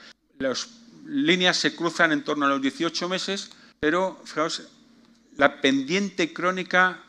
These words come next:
de pérdida de filtrado glomerular con empagliflozina. Una vez que descontamos el dip inicial, y lo descontamos porque es una disminución,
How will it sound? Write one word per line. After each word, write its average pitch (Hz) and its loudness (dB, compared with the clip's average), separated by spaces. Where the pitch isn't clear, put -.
de 143 2
pérdida 160 2
de 156 -4
filtrado 156 0
glomerular 156 2
con 151 0
empagliflozina. 135 -2
Una 156 2
vez 151 -4
que 156 -2
descontamos 147 -2
el 135 -2
dip 139 -2
inicial, 131 2
y 135 -8
lo 123 -2
descontamos 147 2
porque - -2
es 139 -8
una 156 0
disminución, 147 -4